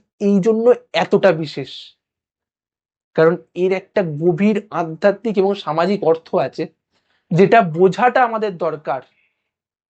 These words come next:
বাকি শব্দ রইলই, মিষ্টি মুখ করো, ছুটি কাটাও এবং নিজেদের মধ্যে সেই আলোটাকে জ্বালাও, তবেই এই দীপাবলির উৎসব সার্থক হবে। আশা করছি ভিডিওটা সকলের ভালো লেগেছে।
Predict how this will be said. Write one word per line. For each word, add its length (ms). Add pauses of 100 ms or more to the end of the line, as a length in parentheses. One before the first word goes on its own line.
(260)
বাকি 300
শব্দ 320
রইলই, 460 (840)
মিষ্টি 320
মুখ 240
করো, 280 (1600)
ছুটি 260
কাটাও 360 (1040)
এবং 280
নিজেদের 380
মধ্যে 220
সেই 180
আলোটাকে 440
জ্বালাও, 260 (720)
তবেই 340
এই 80
দীপাবলির 560
উৎসব 280
সার্থক 480
হবে। 240 (920)
আশা 220
করছি 280 (160)
ভিডিওটা 340
সকলের 440
ভালো 140
লেগেছে। 400